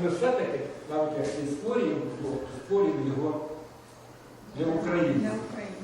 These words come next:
Speaker 1: Так.
Speaker 2: ясно.
Speaker 1: Прошу далі. Від чого ж залежить ефективність блогу? Давайте теж разом подумаємо.
Speaker 2: Від переглядів.
Speaker 1: Від кількості переглядів. А щоб була велика кількість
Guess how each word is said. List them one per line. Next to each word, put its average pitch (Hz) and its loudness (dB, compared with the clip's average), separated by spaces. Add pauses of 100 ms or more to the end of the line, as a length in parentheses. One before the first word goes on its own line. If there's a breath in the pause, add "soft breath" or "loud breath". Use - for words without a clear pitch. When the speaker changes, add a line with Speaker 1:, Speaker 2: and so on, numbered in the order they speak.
Speaker 1:
Так. - -6
Speaker 2:
ясно. 170 -6 (380)
Speaker 1:
Прошу 160 -2 (160)
далі. 113 -2 (1300)
Від 214 -2
чого 311 4
ж - 4 (360)
залежить 196 4 (140)
ефективність 117 0 (2250)
блогу? 113 -2 (280)
Давайте 131 0
теж 131 -2 (120)
разом 120 -2 (120)
подумаємо. 95 -8 (800)
Speaker 2:
Від 247 -4
переглядів. 196 0 (640)
Speaker 1:
Від - -2
кількості 190 2
переглядів. 180 4 (100)
А - 2
щоб 214 0
була 220 6 (280)
велика 196 8
кількість 185 0